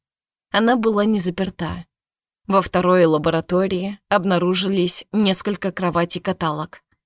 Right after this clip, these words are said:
Помещение было похоже на лазарет. Вот только зачем школе с семью учениками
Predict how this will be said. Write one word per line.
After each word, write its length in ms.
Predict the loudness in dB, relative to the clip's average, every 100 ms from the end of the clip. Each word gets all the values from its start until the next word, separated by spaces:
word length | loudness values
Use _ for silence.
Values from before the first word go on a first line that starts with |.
| _ _ _
Помещение 800 | 0 2 4 2 2 2 2 0
было 360 | 0 2 4 4
похоже 760 | 2 -4 -2 2 2 0 -6 -10 0
на 200 | 2 4
лазарет. 680 | 4 2 -2 -4 -10 -16 _ _ _ _ _ -8
Вот 360 | 0 0 -2
только 800 | -2 -2 -2 -8 -10 -8 -10 -12 _ _
зачем 560 | -2 0 0 0 0 -2
школе 480 | -4 0 0 2
с 60 | -2
семью 560 | -4 0 0 2 0 0
учениками 800 | -4 -2 -2 -4 -6 -4 -8 -12